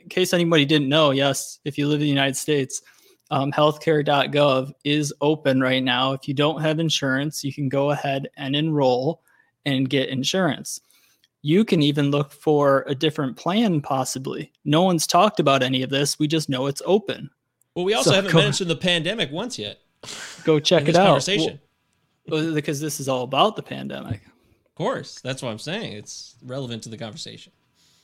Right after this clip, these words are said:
Speaker 1: Yeah. No. So, and that's, that's what started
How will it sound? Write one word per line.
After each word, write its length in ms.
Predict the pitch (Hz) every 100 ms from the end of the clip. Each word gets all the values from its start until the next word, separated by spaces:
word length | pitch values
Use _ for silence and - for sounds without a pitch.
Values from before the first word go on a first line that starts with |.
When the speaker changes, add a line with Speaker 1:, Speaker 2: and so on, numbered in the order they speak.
| _
Speaker 1:
Yeah. 280 | 151 143 - - 117
No. 280 | 147 139 -
So, 160 | - 151
and 180 | 139 151
that's, 240 | 156 151
that's 320 | 170 156 151
what 160 | 139 123
started 560 | - 139 131 127 123